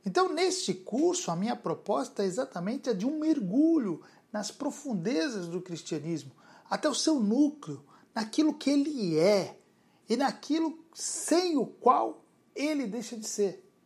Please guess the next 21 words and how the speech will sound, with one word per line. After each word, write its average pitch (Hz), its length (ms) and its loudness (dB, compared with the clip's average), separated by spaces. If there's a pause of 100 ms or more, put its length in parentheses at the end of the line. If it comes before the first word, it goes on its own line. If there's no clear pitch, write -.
(1200)
Vamos 262 420 10
extrair 240 560 0
a 208 80 4
essência - 800 -6
do 175 120 -6
cristianismo, 160 760 -6
a 180 60 -6
essência 285 720 -6
do 175 100 -4
ensinamento 165 540 -10
cristão, 214 560 -6 (440)
pra 269 200 6
compreendê-lo 277 1000 2 (120)
desde 240 320 0
seus - 240 -4
fundamentos. 196 720 -4 (720)
E 220 80 -6
fazendo 262 480 2
isso, 285 340 0 (1400)
nós 185 140 4
vamos 233 460 2